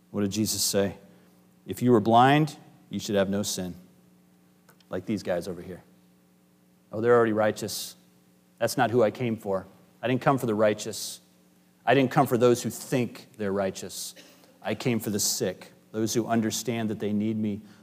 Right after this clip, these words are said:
those who understand that they're sinners," you know, what you just called me a few minutes ago. Those who actually understand that they are sinners before a holy God, and they understand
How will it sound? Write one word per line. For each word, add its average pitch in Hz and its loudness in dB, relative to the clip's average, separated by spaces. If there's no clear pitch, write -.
those 120 4
who 135 2
understand 127 4
that 117 0
they're 117 6
sinners," 120 4
you 127 2
know, 117 6
what 123 2
you 117 -2
just 117 -2
called 127 8
me 131 4
a 131 2
few 131 -2
minutes 127 0
ago. 143 6
Those 143 6
who 156 8
actually 147 6
understand 147 4
that 139 2
they 147 4
are 160 8
sinners 131 2
before 139 6
a 123 8
holy 131 6
God, 123 8
and 127 -2
they 143 2
understand 156 2